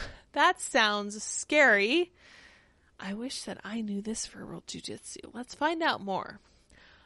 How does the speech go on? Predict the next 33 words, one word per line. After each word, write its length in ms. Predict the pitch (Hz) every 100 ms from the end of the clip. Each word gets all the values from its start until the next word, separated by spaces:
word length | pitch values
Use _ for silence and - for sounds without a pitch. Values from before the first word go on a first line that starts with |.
| _
Almost 320 | 233 247 254
every 220 | 254 262 339
touchstone 560 | 294 262 - 269 262
phrase 360 | 262 208 190 190
adopted 380 | 196 185 202 240
by 140 | 247
liberals 380 | 226 208 208 202
in 120 | 196
recent 360 | 190 208 254 -
years, 340 | 190 190 202
critical 400 | - 311 320 285
race 220 | 226 226
theory, 260 | - 214 214
diversity, 560 | 202 196 202 208 214
global 320 | 202 202 202 202
warming, 340 | 190 190 190 -
even 200 | 240 254
the 60 |
word 220 | 233 220
liberal 380 | 208 220 208 185
itself, 500 | 185 - 185 185 - _ - - - - -
has 180 | 247 247
been 140 | 247
redefined 460 | 254 311 349 254 247
or 120 | 226
tarnished 920 | - - 403 - 202 208 - - -
by 160 | 220 214
conservatives. 680 | - 226 311 359 - - - -
How 340 | 381 415 339
do 140 | 349 359
they 160 | 370
do 240 | 359 392 415
it? 180 | -